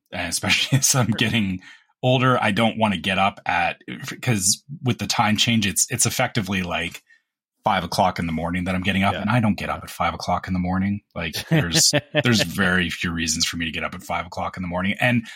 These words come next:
Speaker 1: and I know it's Disney, and I know somebody will say, "But it, you're at Disney." Yeah, well, I'd rather sleep in and stay at the park until, you know, eleven or twelve o'clock at night because, I mean, to me, the, the, the nighttime stuff is way more magical anyway.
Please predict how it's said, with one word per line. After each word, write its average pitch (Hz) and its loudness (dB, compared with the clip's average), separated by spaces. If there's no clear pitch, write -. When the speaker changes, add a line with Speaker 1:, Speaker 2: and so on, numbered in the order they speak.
Speaker 1:
and 147 4
I 139 4
know 139 6
it's - 2
Disney, 104 2
and 95 4
I 95 4
know 95 4
somebody 95 2
will 92 -2
say, 90 0
"But 87 0
it, 90 -6
you're 92 -6
at 87 -4
Disney." 95 -2
Yeah, 113 4
well, 104 0
I'd 143 0
rather 120 4
sleep 104 2
in 92 4
and 85 0
stay 85 0
at 80 -4
the - -10
park 78 0
until, 76 -2
you 78 -10
know, 73 -4
eleven 85 2
or 78 0
twelve 78 0
o'clock 73 -2
at 64 -8
night 69 -4
because, 73 0
I 101 -2
mean, 80 2
to 120 4
me, 120 6
the, 90 0
the, 95 0
the 101 2
nighttime 104 2
stuff 76 0
is - -4
way 67 -4
more 65 -8
magical - -6
anyway. - -12